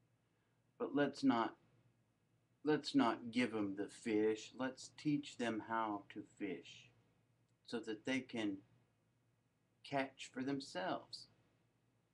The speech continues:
That's the principles that the scriptures teaches us, that the Lord taught us. And, uh,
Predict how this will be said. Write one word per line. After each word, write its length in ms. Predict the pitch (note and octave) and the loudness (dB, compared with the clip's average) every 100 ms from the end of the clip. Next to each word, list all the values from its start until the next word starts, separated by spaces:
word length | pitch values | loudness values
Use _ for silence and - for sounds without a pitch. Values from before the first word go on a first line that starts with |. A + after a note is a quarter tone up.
| _ | _
That's 280 | - G#2 - | -8 -8 -8
the 120 | - | -12
principles 760 | G#2+ B2 A#2 - - A2 G#2 G2+ - | -8 -4 -4 -6 -8 -4 -4 -4 -4
that 180 | G2+ - _ _ _ _ _ _ _ _ | -4 -6 _ _ _ _ _ _ _ _
the 80 | A2 | -8
scriptures 640 | - - C#3 - A2+ - | -4 2 2 0 -6 -8
teaches 480 | - G#2+ - - - | -6 -6 -6 -10 -16
us, 300 | - - - - _ _ _ _ _ _ _ - - - | -16 -18 -20 -20 _ _ _ _ _ _ _ -20 -20 -10
that 140 | G2+ - | -10 -8
the 80 | - | -4
Lord 420 | B2+ C#3+ C#3 - | 4 6 6 4
taught 280 | - F#2 E2 - | -4 -6 -6 -10
us. 220 | - - - _ _ _ _ _ _ _ _ _ _ _ _ _ _ _ _ _ _ _ _ _ _ _ - | -18 -20 -20 _ _ _ _ _ _ _ _ _ _ _ _ _ _ _ _ _ _ _ _ _ _ _ 0
And, 220 | C3 C3 | 6 6
uh, 240 | C3 C3 | 8 6